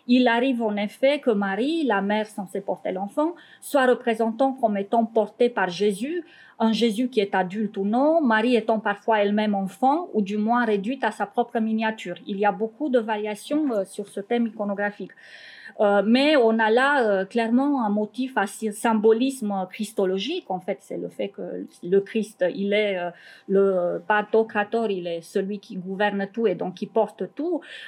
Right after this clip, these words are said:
Euh, euh, il y a un autre thème iconographique, euh, qui peut retenir notre attention ici,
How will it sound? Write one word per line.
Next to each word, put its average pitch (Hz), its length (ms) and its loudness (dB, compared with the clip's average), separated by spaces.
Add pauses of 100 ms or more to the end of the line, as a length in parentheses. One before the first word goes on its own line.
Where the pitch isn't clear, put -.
(140)
Euh, 185 300 2 (1200)
euh, 190 300 4 (180)
il 247 160 4
y 277 60 4
a 320 100 4
un 320 120 4
autre 339 220 0
thème 285 260 4
iconographique, 226 760 -2
euh, 196 180 4
qui 202 180 -6
peut 240 240 4
retenir 220 460 0
notre 208 240 -2
attention 214 440 -4
ici, 277 480 -4